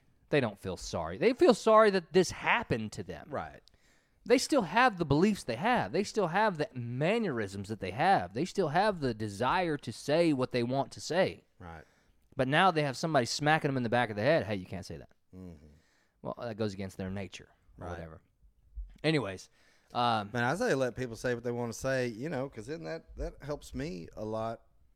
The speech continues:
Speaker 2: like, figure out who people are
Speaker 1: Yeah.
Speaker 2: pretty quick,
Speaker 1: Yeah,
Speaker 2: right?
Speaker 1: absolutely. And if
Speaker 2: So
Speaker 1: you wanna associate with them,
Speaker 2: Right.
Speaker 1: okay.
Speaker 2: Right.
Speaker 1: And if not, find
Speaker 2: Right.
Speaker 1: somebody else,
Speaker 2: Yeah.
Speaker 1: right?
Speaker 2: Yeah.
Speaker 1: Absolutely. I mean, uh, people, it's taken away,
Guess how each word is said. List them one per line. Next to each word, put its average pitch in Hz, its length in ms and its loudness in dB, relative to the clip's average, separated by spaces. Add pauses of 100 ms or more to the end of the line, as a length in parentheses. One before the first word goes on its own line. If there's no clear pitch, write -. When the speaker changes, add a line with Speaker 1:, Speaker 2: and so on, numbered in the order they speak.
(640)
Speaker 2:
like, 92 160 -20
figure 123 340 -4
out 110 140 -2
who 110 100 -6
people 110 380 -8
are 131 340 -6 (140)
Speaker 1:
Yeah. 127 240 2
Speaker 2:
pretty 196 140 -6
quick, - 380 -10 (160)
Speaker 1:
Yeah, 131 340 0
Speaker 2:
right? 139 60 -10 (120)
Speaker 1:
absolutely. 180 640 2 (280)
And 135 140 0
if 123 80 -2
Speaker 2:
So 123 40 -6
Speaker 1:
you 131 60 0
wanna 135 200 4
associate 147 460 0
with 151 200 -2
them, 208 260 0
Speaker 2:
Right. 151 220 -6
Speaker 1:
okay. 185 260 0 (380)
Speaker 2:
Right. 107 120 -10
Speaker 1:
And 135 100 0
if 147 120 -2
not, 139 300 2 (920)
find 82 180 -10
Speaker 2:
Right. 87 80 -10
Speaker 1:
somebody 147 340 0
else, - 300 -6
Speaker 2:
Yeah. 110 140 -14 (160)
Speaker 1:
right? 240 220 0 (440)
Speaker 2:
Yeah. - 80 -20
Speaker 1:
Absolutely. 131 600 0
I 120 140 -2
mean, 127 320 -2 (420)
uh, 123 300 -6
people, 180 640 0 (280)
it's 143 280 -6
taken 175 320 2
away, 123 540 4